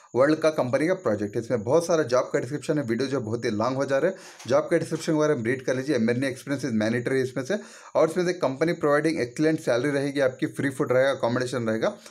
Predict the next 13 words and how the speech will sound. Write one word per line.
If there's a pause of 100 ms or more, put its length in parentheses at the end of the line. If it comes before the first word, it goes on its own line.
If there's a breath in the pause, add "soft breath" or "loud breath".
(220 loud breath)
आपके
जितने
भी
डॉक्यूमेंट
रहेंगे
उनको
मेल
कर
दीजिए। (640 loud breath)
सीवी
शॉर्टलिस्टिंग
प्रोग्रेस
है।